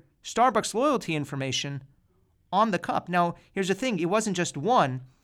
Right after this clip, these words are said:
It was two and three and four.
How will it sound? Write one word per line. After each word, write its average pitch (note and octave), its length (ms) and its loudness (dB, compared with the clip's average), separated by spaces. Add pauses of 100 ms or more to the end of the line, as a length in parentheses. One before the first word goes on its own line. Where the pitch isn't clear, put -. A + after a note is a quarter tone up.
It C#3+ 60 -10
was A#2 140 -8
two F#3 600 0
and B2+ 240 -10
three F#3 380 -2
and C3 140 -4
four. D#3+ 540 -4